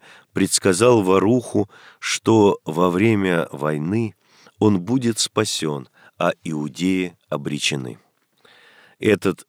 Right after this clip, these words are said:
свиток Варух по повелению Иеремии прочитал в Иерусалимском храме в день поста.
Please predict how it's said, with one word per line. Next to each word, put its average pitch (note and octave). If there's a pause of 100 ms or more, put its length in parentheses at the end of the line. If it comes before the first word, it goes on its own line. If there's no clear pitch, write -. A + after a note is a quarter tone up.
свиток - (240)
Варух F#2+ (340)
по G#2+
повелению A2
Иеремии F#2+
прочитал G#2
в E2+
Иерусалимском F2
храме F#2+ (240)
в D2
день F2+
поста. C2